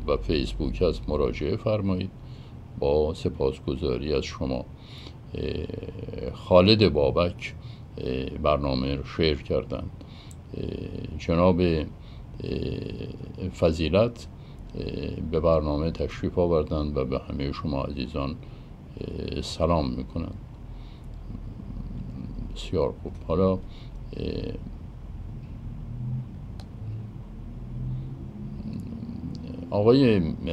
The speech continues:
میر انصاری می‌گویند که، اه، حالا من وقت نماز هست برمیگردم، بعد از نماز تکرار اون رو می‌بینم. اه، نمی‌دانم که آنهایی که برنامه را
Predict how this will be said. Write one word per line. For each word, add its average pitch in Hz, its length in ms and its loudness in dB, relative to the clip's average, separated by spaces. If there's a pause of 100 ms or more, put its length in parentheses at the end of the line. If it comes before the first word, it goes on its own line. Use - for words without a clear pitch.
(200)
میر 90 160 6
انصاری 95 580 6
می‌گویند 113 640 4
که، 113 300 6 (600)
اه، - 800 -4
حالا 98 200 8
من 104 340 6 (280)
وقت 92 240 4 (380)
نماز 90 420 6
هست 95 360 4 (220)
برمیگردم، 92 800 8
بعد 78 220 6
از 76 200 4
نماز 80 400 4
تکرار 90 440 4
اون 80 200 2
رو 76 120 0
می‌بینم. 107 540 4 (640)
اه، 92 340 -2
نمی‌دانم 82 720 8
که 76 280 0
آنهایی 80 400 4
که 95 140 2
برنامه 85 460 6
را 82 120 6